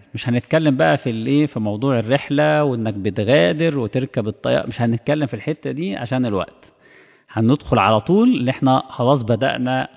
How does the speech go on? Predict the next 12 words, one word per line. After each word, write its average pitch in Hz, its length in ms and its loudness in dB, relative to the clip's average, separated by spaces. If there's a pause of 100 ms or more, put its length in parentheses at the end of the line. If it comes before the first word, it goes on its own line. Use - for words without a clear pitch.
(140)
هنحرم 98 600 -6
بقى، 90 240 -6
هنعمل 98 420 -4
ايه؟ 85 180 -6
الواحد 104 280 -2
يستحضر 95 480 -6
ايه؟ 90 180 -8 (400)
عشان 151 160 2
تعرفوا 151 300 2
ان 123 80 4
الحجاج 120 460 0
فين 98 480 -2